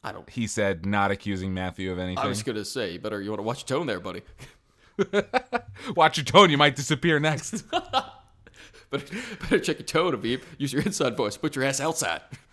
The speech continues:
Speaker 1: <laughs>
Speaker 2: Can't wait to talk to your kids
Speaker 1: I
Speaker 2: like
Speaker 1: know,
Speaker 2: that.
Speaker 1: right? It's there. It's not gonna happen, but, you know, that's fine. Um, so we, we get back, and Stabler and Benson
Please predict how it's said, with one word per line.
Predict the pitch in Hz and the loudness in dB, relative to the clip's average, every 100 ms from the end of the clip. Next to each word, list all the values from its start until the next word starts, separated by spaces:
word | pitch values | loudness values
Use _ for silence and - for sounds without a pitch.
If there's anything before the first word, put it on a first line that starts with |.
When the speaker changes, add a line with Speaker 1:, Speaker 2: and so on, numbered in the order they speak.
| _ _ _ _ - _ _ _ | _ _ _ _ -20 _ _ _
Speaker 1:
<laughs> | - - - - _ - - - - - _ - - 262 - | -10 -10 -12 -16 _ -2 -2 0 -2 -2 _ -20 -14 -14 -4
Speaker 2:
Can't | 156 131 | 2 4
wait | 123 127 | 4 4
to | - 117 | 0 -2
talk | - 113 | 0 0
to | - | 0
your | 101 98 | -2 -2
kids | 98 95 117 | -4 -6 -2
Speaker 1:
I | 123 | -2
Speaker 2:
like | 117 | 0
Speaker 1:
know, | 117 | 0
Speaker 2:
that. | 107 110 | -2 0
Speaker 1:
right? | 107 110 | -2 -2
It's | 104 110 | -6 -10
there. | - 113 | -6 -6
It's | 104 110 | -6 -4
not | 127 113 | -2 -2
gonna | 107 | -2
happen, | 110 104 95 | -2 -4 -6
but, | 107 92 | -6 -4
you | 113 | -4
know, | 95 90 - | -4 -6 -8
that's | 101 - | -8 -8
fine. | 73 - - - - - | -10 -12 -20 -20 -16 -4
Um, | 131 117 110 110 - _ - _ | -2 -2 -4 -8 -18 _ -20 _
so | - - 208 | -6 2 2
we, | 214 180 | 2 0
we | 190 | -2
get | 190 269 370 | 0 -2 -2
back, | 202 214 135 131 - | 0 2 2 -2 -2
and | 143 143 | 0 0
Stabler | 135 - 180 208 226 240 226 | -4 -4 -4 -4 -4 -2 -2
and | 151 147 135 | -2 0 0
Benson | 139 135 143 | -2 -2 -6